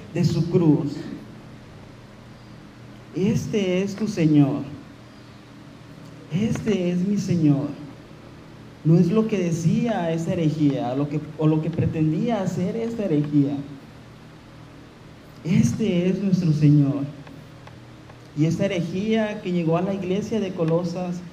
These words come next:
o estaba a punto de llegar, daba más énfasis a las manifestaciones externas de la religión como una señal de una vida cristiana verdadera, haciendo a un lado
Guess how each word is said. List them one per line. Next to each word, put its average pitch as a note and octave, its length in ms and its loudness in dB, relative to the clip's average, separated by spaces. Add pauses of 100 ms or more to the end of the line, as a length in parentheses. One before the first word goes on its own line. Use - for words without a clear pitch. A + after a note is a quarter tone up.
(540)
o D3 100 2
estaba F3+ 360 0
a G3+ 100 -2
punto A3+ 320 2
de G3+ 140 0
llegar, E3 440 2
daba G3+ 260 0
más G#3 280 -4
énfasis G#3 580 -2
a F3+ 80 -2
las E3 160 0
manifestaciones D#3+ 1300 0 (300)
externas G#3 760 2
de F#3+ 80 -2
la F3 140 0
religión E3 560 0
como F#3 280 -2
una G#3 300 0
señal G#3 640 0
de G3 120 0
una G3+ 360 -2
vida A#3+ 640 -4 (220)
cristiana G#3 840 -2
verdadera, E3 640 4 (2000)
haciendo F#3+ 520 -4
a G3 180 -2
un G3 140 -4
lado G#3+ 440 -8